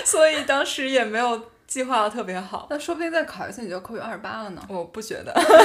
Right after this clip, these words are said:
Speaker 1: <laughs> 所以当时我也是先计划地说，因为我是大一的时候去上了新东方，因为一直想考托福嘛。然后考完新东方觉得拿了很多的学习方法，觉得说，
Speaker 2: 嗯。
Speaker 1: 哎，不如这样，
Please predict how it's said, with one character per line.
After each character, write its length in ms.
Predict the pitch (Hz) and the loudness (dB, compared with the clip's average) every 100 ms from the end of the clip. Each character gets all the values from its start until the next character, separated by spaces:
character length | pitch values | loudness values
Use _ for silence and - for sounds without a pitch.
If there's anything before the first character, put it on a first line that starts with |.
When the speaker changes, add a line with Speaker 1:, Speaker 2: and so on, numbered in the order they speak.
| 440 392 | 10 10
Speaker 1:
<laughs> 600 | 453 - 494 403 - - 480 | 8 6 2 2 2 2 0
所 140 | 339 | 2
以 160 | 349 214 | 2 0
当 200 | 311 339 | -2 -2
时 100 | 285 | -2
我 80 | 277 | -2
也 120 | 196 | -2
是 180 | 196 226 | -6 -8
先 240 | 262 262 | -8 -8
计 120 | 262 | -8
划 160 | 233 202 | -6 -6
地 100 | 190 | -8
说， 240 | 208 196 | -10 -10
因 100 | 202 | -8
为 80 | 226 | -8
我 100 | 180 | -8
是 140 | - | -8
大 160 | 196 196 | -8 -8
一 100 | 196 | -8
的 140 | 202 | -12
时 80 | 202 | -10
候 140 | 170 175 | -12 -10
去 120 | 190 | -12
上 180 | 208 180 | -10 -10
了 60 | |
新 140 | 190 180 | -12 -12
东 160 | 180 | -14
方， 220 | 185 185 | -12 -10
因 60 | 180 | -10
为 100 | 196 | -12
一 40 | |
直 120 | 196 185 | -12 -12
想 160 | 208 175 - | -14 -18 -20
考 160 | - - | -20 -14
托 160 | 208 | -12
福 160 | 208 165 | -12 -14
嘛。 240 | 165 160 - _ _ _ | -14 -14 -18 _ _ _
然 140 | - 190 | -6 -2
后 160 | 214 | -2
考 140 | 214 208 | -4 -4
完 120 | 175 | -6
新 80 | 240 | -6
东 160 | 247 | -8
方 220 | 247 254 254 | -6 -8 -6
觉 80 | |
得 120 | 214 202 | -8 -8
拿 180 | 170 | -8
了 80 | 165 | -8
很 200 | 202 165 | -10 -12
多 140 | 151 185 | -10 -10
的 60 | |
学 120 | 190 | -10
习 120 | 180 214 | -12 -12
方 180 | 247 | -12
法， 220 | 262 - 185 | -10 -10 -12
觉 100 | 175 | -12
得 80 | |
说， 100 | 185 | -8
Speaker 2:
嗯。 40 | 185 | -8
Speaker 1:
哎， 180 | 185 285 | -8 -10
不 100 | - | -10
如 80 | 294 | -10
这 100 | 294 | -8
样， 220 | 339 - | -8 -10